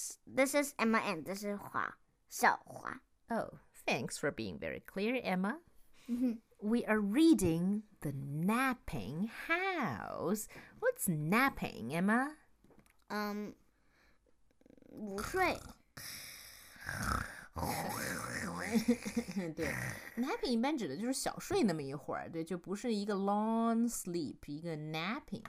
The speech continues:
Speaker 2: 嗯，正在熟睡的一个房子。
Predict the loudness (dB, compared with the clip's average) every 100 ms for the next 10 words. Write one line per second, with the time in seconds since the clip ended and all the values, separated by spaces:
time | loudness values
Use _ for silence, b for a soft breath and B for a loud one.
0 | -16 -16 -16 -14 -16 -12 -10 -8 -10 -10
1 | -10 -6 -4 -4 -4 -6 -10 -8 -6 -6
2 | -6 -8 -12 -14 -16 -18 -8 -8 -8 -16
3 | -8 -4 -4 -2 2 2 0